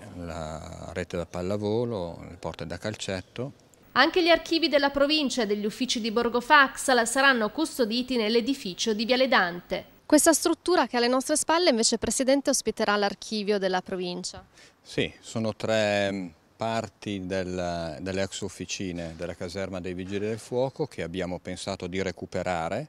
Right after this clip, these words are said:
Speaker 1: per utilizzarle, eh, con una destinazione ad archivi, che ci consente di ospitare gli archivi della provincia, ma anche gli archivi del C S A,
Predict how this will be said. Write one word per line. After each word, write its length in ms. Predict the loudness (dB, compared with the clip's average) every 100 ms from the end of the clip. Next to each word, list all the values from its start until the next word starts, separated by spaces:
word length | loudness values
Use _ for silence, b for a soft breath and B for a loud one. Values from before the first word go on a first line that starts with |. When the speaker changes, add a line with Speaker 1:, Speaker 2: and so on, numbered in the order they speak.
| B B B B B
Speaker 1:
per 160 | -8 -4
utilizzarle, 1120 | -4 -6 -6 -4 -4 -4 -2 -4 -2 -2 -2
eh, 760 | -6 -6 -4 -4 -4 -6 -6 -8
con 160 | -8 -6
una 160 | -6
destinazione 680 | -6 -8 -6 -8 -6 -6 -4
ad 100 | -4
archivi, 640 | -4 -8 -10 -8 -6 -8 -8 _ _ b b b _
che 120 | -12
ci 120 | -10
consente 520 | -6 -6 -4 -6 -4
di 80 | -6
ospitare 580 | -6 -10 -6 -4 -4 -6
gli 100 | -6
archivi 360 | -8 -6 -6
della 200 | -4 -4
provincia, 600 | -4 -4 -4 -4 -6 -8
ma 140 | -8 -8
anche 280 | -8 -8 -6
gli 100 | -4
archivi 380 | -4 -6 -6
del 160 | -4 -8
C 240 | -8 -8
S 160 | -8 -8
A, 320 | -6 -6 -8